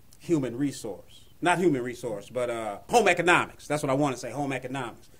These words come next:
Something along those lines. And one of the things we had to cover was dance. And this was back in, you know, this was in the late seventies, in the late seventies, high school. And it was before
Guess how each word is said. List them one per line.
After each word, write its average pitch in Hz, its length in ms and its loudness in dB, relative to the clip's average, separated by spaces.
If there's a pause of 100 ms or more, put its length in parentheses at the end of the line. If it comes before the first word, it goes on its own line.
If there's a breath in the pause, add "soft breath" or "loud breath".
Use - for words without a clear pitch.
Something 165 320 2
along 139 300 2
those 120 220 -4
lines. 113 500 -10 (360 soft breath)
And 131 160 -2
one 165 200 6
of 151 100 2
the 147 100 2
things 151 320 0
we 147 80 0
had 131 160 -2
to 135 60 -10
cover 170 240 -2
was 120 180 -8
dance. - 600 -2 (880)
And 131 160 -4
this 175 160 4
was 151 160 -4
back 151 340 0
in, 123 520 -2 (680)
you 147 160 -6
know, 127 200 -2
this 156 180 -6
was 131 540 -6 (640)
in 139 140 -6
the 131 100 -2
late 147 200 -2
seventies, 151 720 -6 (320)
in 123 120 -14
the 123 80 -6
late 143 160 -2
seventies, 98 420 -8
high 113 160 -12
school. - 280 -18 (1040)
And 143 600 2 (1200)
it 170 80 0
was 151 200 0
before 190 680 2